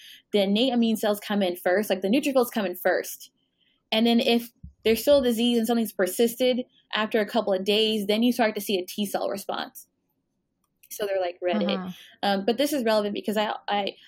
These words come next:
Speaker 1: I think about, like, um, the ways people do things. Macrophages,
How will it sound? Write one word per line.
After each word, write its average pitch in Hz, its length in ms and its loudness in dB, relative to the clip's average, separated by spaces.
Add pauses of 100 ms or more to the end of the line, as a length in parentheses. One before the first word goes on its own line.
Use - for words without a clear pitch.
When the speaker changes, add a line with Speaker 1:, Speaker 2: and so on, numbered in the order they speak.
Speaker 1:
I 226 80 0
think 262 240 2
about, 220 320 2
like, 202 200 -2 (480)
um, 196 340 -2 (440)
the 226 80 2
ways 226 220 2
people 214 180 0
do 202 200 -2
things. 190 300 -4
Macrophages, 240 840 0